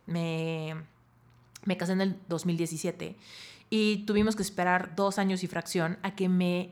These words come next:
llegara la green card para poder viajar a Estados Unidos. Entonces estaba yo en México y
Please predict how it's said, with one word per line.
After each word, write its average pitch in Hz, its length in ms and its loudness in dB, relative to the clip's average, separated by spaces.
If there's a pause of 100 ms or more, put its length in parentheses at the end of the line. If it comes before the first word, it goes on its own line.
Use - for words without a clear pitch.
llegara 185 320 2
la 175 160 -2
green 202 300 0
card 165 260 -4 (140)
para 165 200 0
poder 165 220 -2
viajar 160 300 -4
a - 20 -4
Estados 147 320 -6
Unidos. 196 440 -2 (380)
Entonces 294 300 2
estaba 320 220 8
yo 285 100 4
en 277 100 0
México 262 600 0
y 190 480 0